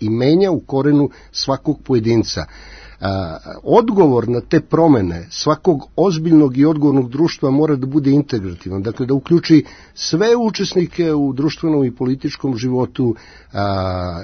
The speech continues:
i učesnike koji dolaze iz sfere nauke, svakog pojedinca, jer samo na taj način se adekvatno i pravovremeno mogu iskoristiti šanse koje Industrija četiri nula pruža za jednu malu zemlju kakva je Srbija, za jednu nerazvijenu zemlju kakva je Srbija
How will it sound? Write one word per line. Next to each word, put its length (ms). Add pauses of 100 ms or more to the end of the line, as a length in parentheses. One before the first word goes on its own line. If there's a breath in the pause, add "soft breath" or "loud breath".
i 160 (120)
učesnike 580
koji 200
dolaze 580
iz 180
sfere 400
nauke, 600 (280 soft breath)
svakog 500
pojedinca, 720
jer 160
samo 240
na 100
taj 220
način 340
se 300 (220 soft breath)
adekvatno 600
i 100
pravovremeno 600
mogu 400
iskoristiti 640
šanse 580
koje 360
Industrija 460
četiri 320
nula 300 (360 loud breath)
pruža 400
za 140
jednu 200
malu 300
zemlju 320
kakva 280
je 60
Srbija, 440
za 140
jednu 180
nerazvijenu 520
zemlju 320
kakva 280
je 60
Srbija 420